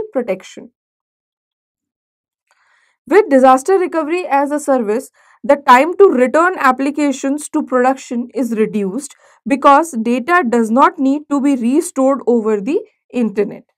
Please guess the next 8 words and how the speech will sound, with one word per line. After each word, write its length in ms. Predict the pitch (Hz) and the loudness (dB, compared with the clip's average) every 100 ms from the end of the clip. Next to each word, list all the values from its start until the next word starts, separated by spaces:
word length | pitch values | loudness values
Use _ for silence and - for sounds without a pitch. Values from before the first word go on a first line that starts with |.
| _ _ _ _ _ _ - | _ _ _ _ _ _ -18
Data 400 | 170 233 247 349 427 | -2 0 2 2 2
recovery 400 | 277 277 277 320 | 2 2 0 -2
or 100 | 330 | -4
disaster 500 | 226 214 220 226 339 | -4 -2 -2 -2 -6
recovery 560 | 302 294 302 294 330 - | -4 -4 -4 -4 -8 -4
as 240 | 240 262 254 | -2 -2 -2
a 100 | 277 | -6
service 640 | 269 - 277 208 208 269 | -4 0 0 0 -2 -4